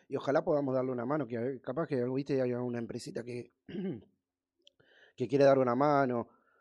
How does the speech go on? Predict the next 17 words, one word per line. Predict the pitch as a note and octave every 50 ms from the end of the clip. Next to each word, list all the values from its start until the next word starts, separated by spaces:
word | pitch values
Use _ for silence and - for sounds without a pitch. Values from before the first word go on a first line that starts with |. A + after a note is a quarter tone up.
| _ _
ya | - C3 A#2+
sea | - C3+
por | G#2+ A2+ A2+ E2+
publicidad | F#2+ G#2 G#2 G#2 G2+ - A2+ A#2 C3 D3 D#3 C#3+ C#3+ B2
o | A2 G#2 F#2 E2+
po-, | E2 F#2 D#2 D#2 E2+ C2 A#1+ B1+ A#1+ G1+ - -
o | F#2+ F2+ - _ _ _ _ _ _ -
por | G#2+ G#2+
dar | A#2+ B2+ C#3 C3+
una | B2 A2+ A2
mano | A#2 B2+ C#3 A#2+
a | A2
un |
club | - B2+ C3 B2
de | A2+
barrio | A2 B2 C3+ C#3+ C#3+ D3 C3 A#2
y | G#2+ G2+ F#2+ F#2 F#2 F2+ F2+ F#2